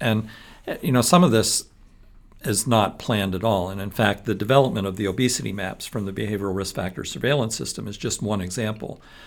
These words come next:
Those maps originated from a serendipitous dis-, hallway discussion in which Ali Mokdad, one of my staff,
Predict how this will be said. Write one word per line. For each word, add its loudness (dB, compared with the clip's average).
Those 8
maps 4
originated 0
from -4
a -4
serendipitous 2
dis-, -4
hallway 4
discussion -8
in 0
which -2
Ali 2
Mokdad, -4
one -4
of -4
my -4
staff, -4